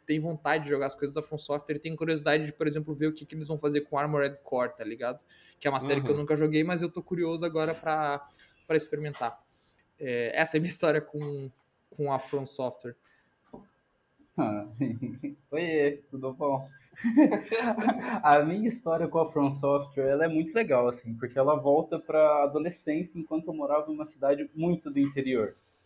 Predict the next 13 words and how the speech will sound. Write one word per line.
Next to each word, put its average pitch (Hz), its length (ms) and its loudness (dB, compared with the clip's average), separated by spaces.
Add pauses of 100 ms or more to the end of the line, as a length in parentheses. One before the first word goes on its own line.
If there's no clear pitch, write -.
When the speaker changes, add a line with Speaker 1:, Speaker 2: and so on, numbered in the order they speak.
(1300)
Speaker 3:
E, 127 120 0
assim, 120 420 0 (440)
a 131 80 -2
gente 156 240 2
tinha 190 140 0
internet, 196 640 2
tinha, 104 400 -4
mas 107 360 -4
era 113 300 2
uma 127 160 2
internet 139 520 2
via 190 200 -4
rádio. 117 540 4